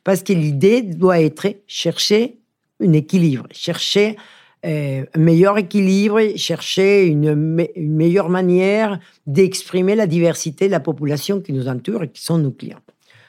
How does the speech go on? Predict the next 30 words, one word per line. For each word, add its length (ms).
Donc 120
c'est 140
ça. 300
Et 80
en 60
tant 180
que 140
femme, 580
je 140
pense 340
aussi 580
que 60
moi 180
j'ai 140
une 80
responsabilité 960
de 100
développer 880
et 140
de 160
donner 420
des 160
opportunités 640
aux 80
femmes. 220
Mais 340
jamais 420
de 60
la 80
vie, 300